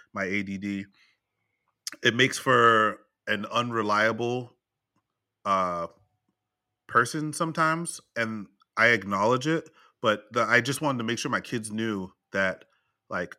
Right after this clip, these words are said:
I'm just a dude, you know what I mean? I'm just the guy trying to do his best to provide for his family and, you know, maintain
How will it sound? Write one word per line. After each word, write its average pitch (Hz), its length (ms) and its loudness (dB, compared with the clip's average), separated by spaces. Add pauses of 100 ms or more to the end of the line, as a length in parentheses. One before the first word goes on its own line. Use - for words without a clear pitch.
(340)
I'm 120 160 2
just 139 300 -4
a 104 60 -2
dude, 92 520 -2
you 123 140 -4
know 127 60 4
what 127 60 8
I 127 40 2
mean? 139 200 2
I'm 120 160 2
just 139 360 0
the 131 80 0
guy 104 480 4
trying 104 380 -2
to 101 60 -6
do 104 140 -6
his 92 160 -4
best 98 440 -4 (360)
to 101 120 -4
provide 101 380 2
for 123 100 -4
his 110 120 -4
family 98 540 -4
and, 95 360 -6 (120)
you 110 100 -10
know, 90 260 -8 (440)
maintain 107 800 -4